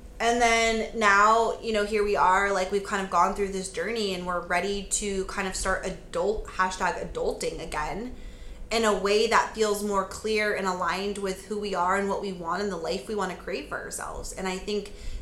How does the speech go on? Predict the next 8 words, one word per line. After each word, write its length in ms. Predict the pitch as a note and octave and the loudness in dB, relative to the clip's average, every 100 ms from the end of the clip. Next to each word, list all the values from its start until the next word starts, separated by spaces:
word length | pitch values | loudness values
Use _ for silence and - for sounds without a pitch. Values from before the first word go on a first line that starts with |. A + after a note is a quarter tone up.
| - | 4
that's 280 | F#3+ F#3+ G#3+ | 4 4 -2
the 80 | |
beauty 400 | G3 F#3+ G3 G3 | -2 -4 -4 0
of 140 | F3+ F3+ | -2 -2
this 340 | F3+ - - - | -4 -4 -6 -10
healthcare 440 | - G3 G#3+ G#3 F#3 | 0 0 0 -2 0
traveling 380 | F3+ E3 E3+ E3+ | 0 0 -2 -4
thing. 400 | F3+ G3 B3 | -4 -4 -6